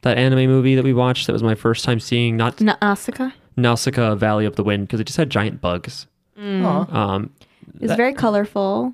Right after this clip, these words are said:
Speaker 2: This, this anime is very colorful.
Speaker 1: It is, it is very colorful. It's interesting 'cause it has a lot of classical music, but then a lot of the songs are then punctuated by, like,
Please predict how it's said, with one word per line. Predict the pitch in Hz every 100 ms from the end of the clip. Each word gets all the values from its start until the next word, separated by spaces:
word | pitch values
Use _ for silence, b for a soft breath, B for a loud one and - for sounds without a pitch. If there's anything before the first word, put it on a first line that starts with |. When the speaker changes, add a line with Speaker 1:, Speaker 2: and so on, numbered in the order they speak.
| -
Speaker 2:
This, | 220 208 -
this | 202 202
anime | 196 185 175
is | 165 160 175
very | 165
colorful. | 175 170 151 202
Speaker 1:
It |
is, | 202 151 -
it | 147
is | 147 131
very | 135
colorful. | 135 131 135 160 -
It's | 156 -
interesting | 233 - 214 - 190
'cause | 170 151
it | 127
has | - 175 185 185 - -
a |
lot | 131 123 131
of | 139
classical | - 131 - 113
music, | 110 127 117 104 -
but | 123
then | 135 120
a |
lot | 113 120
of | 117
the |
songs | 110 113 107 107
are |
then | 104 110 104
punctuated | 110 110 - 95 95 -
by, | 90
like, | 90 -